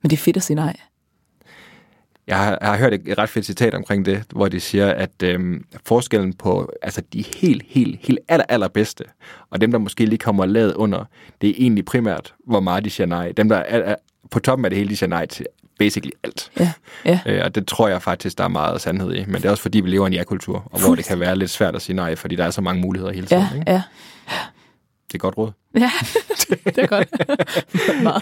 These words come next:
Speaker 2: Jeg, jeg er ret glad for, at du ikke sagde nej til det her dog, men
Speaker 1: Ja, ja, ej, det gør jeg ikke. Jeg siger jo ikke nej til alt, men, men jeg siger nej til det, jeg kan mærke, der bare ikke er rigtigt i min mave. Ja.
Speaker 2: <laughs> Fedt. Øhm,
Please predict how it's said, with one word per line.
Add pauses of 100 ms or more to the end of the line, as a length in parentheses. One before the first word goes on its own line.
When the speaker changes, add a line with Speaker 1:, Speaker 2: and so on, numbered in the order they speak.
(160)
Speaker 2:
Jeg,
jeg
er
ret
glad
for,
at
du
ikke
sagde
nej
til
det
her
dog,
men
Speaker 1:
Ja,
ja,
ej, (180)
det
gør
jeg
ikke.
Jeg
siger
jo
ikke
nej
til
alt,
men, (260)
men (140)
jeg
siger
nej
til
det,
jeg
kan
mærke,
der
bare
ikke (120)
er
rigtigt
i
min
mave. (120)
Ja. (340)
Speaker 2:
<laughs>
Fedt. (920)
Øhm,